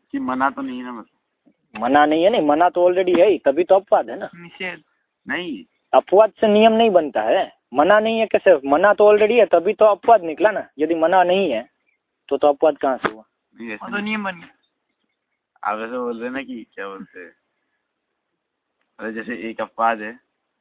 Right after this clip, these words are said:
Speaker 1: और वही
Speaker 3: ठीक है,
Speaker 1: सेम परिस्थिति
Speaker 3: ओके।
Speaker 1: सब यहाँ पर भी है, ठीक है, तो उससे क्या बोलते हैं, मना करेंगे तो वो क्या बोलते हैं, उसमें नहीं आएगा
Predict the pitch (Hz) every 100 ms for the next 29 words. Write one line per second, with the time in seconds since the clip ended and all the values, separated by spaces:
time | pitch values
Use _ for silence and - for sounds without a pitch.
0 | - 107 113 139 123 - 127 120 117 113
1 | 123 117 127 113 110 104 98 104 101 85
2 | 113 110 98 _ _ _ _ _ 131 143
3 | 135 _ _ 113 - 147 156 151 _ _
4 | _ _ _ _ 110 110 107 113 101 -
5 | _ _ _ _ _ _ _ _ _ 110
6 | 123 139 135 139 135 127 139 143 _ _
7 | _ _ - 117 123 _ _ _ 98 98
8 | 87 85 90 76 _ _ _ _ _ _
9 | _ - - 131 127 104 87 80